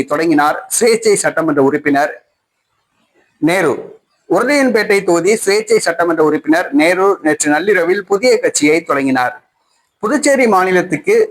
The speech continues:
மாநில அந்தஸ்து வேண்டும், தன்னிச்சையாக செயல்பட வேண்டும் என்ற நோக்கத்தில் இந்த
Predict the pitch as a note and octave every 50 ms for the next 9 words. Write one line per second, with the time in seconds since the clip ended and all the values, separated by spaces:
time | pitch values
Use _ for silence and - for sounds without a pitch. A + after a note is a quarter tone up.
0 | - - D3+ D#3+ F3 G#3 A#3+ A3+ A3 F#3 E3+ E3 E3 E3+ E3+ - - E3 D#3 C3+
1 | B2 - - D3+ D3 D3 D3 D#3+ F#3 G#3 A3+ A#3+ - _ _ _ _ _ _ _
2 | _ _ - F3+ G#3 B3+ C#4 - - C4 A#3+ A#3 A#3 B3+ B3 B3 - F#3+ G3 G#3
3 | G3 F#3 F3 E3 E3+ E3+ F#3 F#3 G3+ G3+ F#3+ - - D#3+ D#3+ D#3 D3 D3+ E3 E3
4 | F#3 F3 E3 - G3 A3 G#3+ - - D#3+ D#3